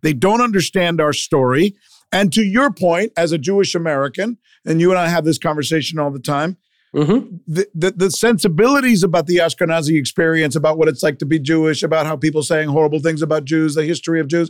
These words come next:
Speaker 1: that is very well understood in the mindset of many journalists, as is the
Speaker 2: Yes.
Speaker 1: black experience, as is slavery, as is the gay and, you know, sexual orientation issues.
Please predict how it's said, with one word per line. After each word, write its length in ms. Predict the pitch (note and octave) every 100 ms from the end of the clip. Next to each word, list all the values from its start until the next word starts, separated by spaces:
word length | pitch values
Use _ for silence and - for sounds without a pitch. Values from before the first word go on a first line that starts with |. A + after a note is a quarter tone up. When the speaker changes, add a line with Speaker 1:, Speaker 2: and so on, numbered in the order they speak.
| - - - _
Speaker 1:
that 400 | - C3 G#3+ - -
is 160 | A#3+ F3
very 360 | - A4+ D#4
well 280 | B3+ B3+ B3
understood 520 | A#3+ A3+ F#3 - D4
in 120 | G#3
the 60 | D#3+
mindset 480 | D#3 E3 D3+ D#3+ D3
of 100 | C3
many 320 | D3+ D#3 D3+ - B2+
journalists, 840 | B2 D3 B2 B2 F3+ - - - _ _ - -
as 240 | F#3 F3+
is 180 | F#3+ D3+
the 80 | E3+
Speaker 2:
Yes. 80 |
Speaker 1:
black 240 | F3+ F#3 F3+
experience, 640 | E3+ - F3+ F3 F#3 E3+
as 180 | F3+ E3+
is 160 | F#3
slavery, 560 | - F3 F3+ F3+ F3+ F3+
as 180 | E3 D#3
is 120 | E3+
the 100 | F3
gay 380 | D3+ F3 F3 F3
and, 260 | E3+ E3+
you 60 | E3+
know, 120 | E3+
sexual 340 | D#3+ F#3 - E3+
orientation 560 | E3+ D#3+ F3 E3+ E3+
issues. 340 | F3 - F#3